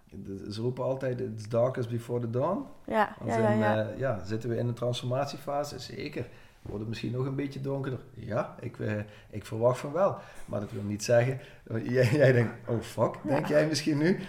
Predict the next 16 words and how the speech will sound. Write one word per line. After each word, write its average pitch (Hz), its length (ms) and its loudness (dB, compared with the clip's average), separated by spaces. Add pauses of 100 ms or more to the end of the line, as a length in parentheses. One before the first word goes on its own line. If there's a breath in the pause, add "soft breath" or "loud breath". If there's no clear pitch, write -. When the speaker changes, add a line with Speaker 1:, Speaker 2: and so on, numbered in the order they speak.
(200)
Speaker 1:
En 113 120 0
ik 139 140 2
denk, 107 280 -4
"Ja, - 280 2
nou, - 140 -4 (100)
kom - 160 -6
maar, 185 300 2
dan 143 120 -4
Speaker 2:
Ja. - 60 0
Speaker 1:
is 226 100 2
dat - 180 -4
wat 107 140 -4
het 104 100 -6
is." 190 260 -4 (140)
Speaker 2:
Ja. 220 200 -6 (380)
Speaker 1:
En 117 320 0